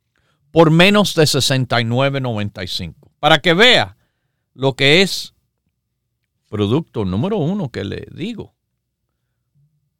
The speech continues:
En el mundo de los aminoácidos, cómo son y cómo hacen los aminoácidos para ayudarle, cuáles son los esenciales, todos de cuáles están dentro de nuestro producto,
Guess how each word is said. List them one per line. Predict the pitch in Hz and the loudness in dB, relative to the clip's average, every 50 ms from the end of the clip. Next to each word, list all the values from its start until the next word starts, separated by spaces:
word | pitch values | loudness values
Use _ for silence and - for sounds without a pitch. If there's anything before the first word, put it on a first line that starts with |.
| _ _ _ _ _ _ _ _ _ _ _ _ _ | _ _ _ _ _ _ _ _ _ _ _ _ _
En | _ 110 110 107 | _ -2 0 2
el | 98 95 | 2 2
mundo | 92 95 107 113 127 143 156 156 170 180 170 156 - _ _ _ _ _ _ _ _ _ _ _ _ _ _ _ _ _ _ _ _ _ _ _ _ | 2 2 2 2 2 2 0 -2 -4 -4 -6 -10 -16 _ _ _ _ _ _ _ _ _ _ _ _ _ _ _ _ _ _ _ _ _ _ _ _
de | 107 101 104 | _ -12 -8
los | 104 98 95 | -6 -6 -4
aminoácidos, | 104 101 98 95 98 92 92 101 113 131 131 - - 156 160 165 190 202 - - - - - - - _ _ _ _ _ _ _ _ _ _ _ _ _ | -4 -4 -4 -6 -6 -6 -6 -6 -6 -6 -8 -8 -8 -8 -8 -8 -10 -12 -14 -18 -18 -18 -18 -18 -20 _ _ _ _ _ _ _ _ _ _ _ _ _
cómo | _ 110 120 127 123 | _ -4 0 0 0
son | 113 - - 120 123 135 147 165 175 165 | -2 -2 0 2 2 4 2 2 0 -2
y | 139 107 | -4 -4
cómo | - - 113 120 123 120 117 120 | -4 -4 -2 0 0 2 2 2
hacen | 143 160 - - - 160 160 151 135 123 | 2 2 0 -2 -4 -4 -4 -4 -4 -2
los | 120 113 107 | -2 -2 -2
aminoácidos | 113 104 104 107 104 101 101 104 113 135 139 - - - 165 156 170 165 - - | -2 -4 -4 -4 -4 -4 -2 -2 -2 -2 -4 -6 -8 -10 -8 -8 -8 -10 -10 -8
para | _ 123 107 104 | _ -4 -4 -4
ayudarle, | 98 95 92 92 90 101 110 127 151 170 175 160 | -4 -4 -6 -4 -2 0 0 0 0 -2 -4 -4
cuáles | - 120 127 131 139 135 - | -4 0 0 0 0 0 -2
son | - 131 135 143 | -2 -4 -4 -4
los | 139 127 113 | -4 -2 -2
esenciales, | 117 107 - - 98 90 85 - - - 110 113 123 147 170 175 - - _ | -2 -4 -4 -6 -6 -6 -6 -6 -6 -2 0 2 2 2 0 -2 -6 -8 _
todos | _ 120 117 123 131 156 160 123 | _ 2 2 2 2 0 -2 -2
de | 123 110 98 95 - _ | -2 -4 -6 -8 -14 _
cuáles | _ - 110 117 143 143 113 | _ -2 -2 0 0 0 -4
están | - _ 117 123 139 135 127 120 107 98 | -4 _ 0 0 0 0 -2 -2 -4 -2
dentro | 95 127 127 175 190 185 - 139 135 120 | -2 0 2 2 0 -2 -4 -6 -4 -4
de | 110 104 98 | -4 -4 -4
nuestro | 95 110 143 175 180 - - - 131 | -4 -4 -4 -6 -8 -8 -10 -12 -12
producto, | 107 - 110 107 95 92 113 151 190 185 _ _ 226 240 | -12 -12 -16 -16 -12 -12 -12 -12 -14 _ _ _ -20 -20